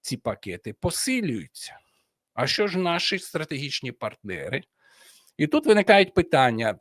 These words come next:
так коли ж все-таки С Ш А натисне на Росію? Коли врешті-решт ці два тижні перетворяться в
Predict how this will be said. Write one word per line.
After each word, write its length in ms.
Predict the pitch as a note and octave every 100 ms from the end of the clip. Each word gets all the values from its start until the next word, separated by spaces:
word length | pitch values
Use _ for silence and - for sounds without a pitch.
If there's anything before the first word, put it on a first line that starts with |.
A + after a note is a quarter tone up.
| -
так 260 | C#3+ C3+ _
коли 360 | - D#3+ F#3+ A3+
ж 120 | -
все-таки 580 | - F#3+ F3+ F3 D#3+ E3
С 240 | - -
Ш 400 | D3+ - D#3 D#3
А 20 | D3+
натисне 760 | D3 C#3+ _ D3 G#2 - G2
на 200 | G2 F#2
Росію? 360 | F2+ - - E2+
Коли 300 | B2+ C#3+ A#3+
врешті-решт 800 | F#3+ F#3+ F#3+ - E3+ F#3 F#3+ -
ці 140 | F3+
два 260 | C#3 C3 D3
тижні 420 | - F3 D#3 D#3
перетворяться 720 | C#3+ C3+ B2+ D3 C#3+ A#2+ C3
в 80 | A#2